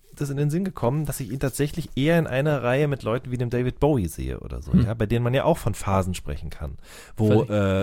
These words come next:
Speaker 1: irgendwie im, in der Retrospektive sozusagen Dinge auch wieder viel klarer werden. Ähm, und das ist irgendwie, das ist auch was, was ich generell im Rap ganz oft vermisse, wo ich immer so denke,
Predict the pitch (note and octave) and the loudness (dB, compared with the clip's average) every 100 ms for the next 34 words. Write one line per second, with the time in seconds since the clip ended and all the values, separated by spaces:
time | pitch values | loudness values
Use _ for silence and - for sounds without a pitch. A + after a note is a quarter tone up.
0 | - G2+ A2+ G#2 A2+ A2+ D2 A2+ B2 A#2+ | 0 -4 -4 -2 0 0 -2 -4 -2 -2
1 | A#2+ E3 F3+ - B2+ - F3 G#3+ F3 D3 | 0 -2 -2 -6 -6 -6 -4 -4 -2 -4
2 | D3 C3+ C3 C3+ B2+ C#3+ D3+ - A2+ A#2+ | -6 0 2 2 2 2 2 0 -2 -2
3 | A2 A2+ A2 - C#3+ C#3+ C#3 B2+ B2+ B2 | -2 -2 -4 0 0 2 2 4 4 4
4 | C3 C3 - - - - A#2+ A#2 A#2 A2+ | 2 -4 -8 -18 -8 4 6 6 0 -4
5 | - - A#2+ D3 E3+ D#3 D#3 D3 D3 C3+ | -12 -8 -2 -2 -2 -2 -4 0 2 2
6 | D#3 B2+ C3+ C#3+ B2+ - - D3+ E3+ D3 | 0 -2 -2 -4 -4 -6 -2 0 0 0
7 | A#2 A#2+ C#3 - C#3 E3 - C3+ - B2+ | 0 4 4 2 -2 -2 -2 -6 -4 -2
8 | D3 - F2 G2+ A2 A#2 A#2 A#2 B2+ C#3 | -2 -2 -4 -4 -6 -8 -6 -6 -4 -4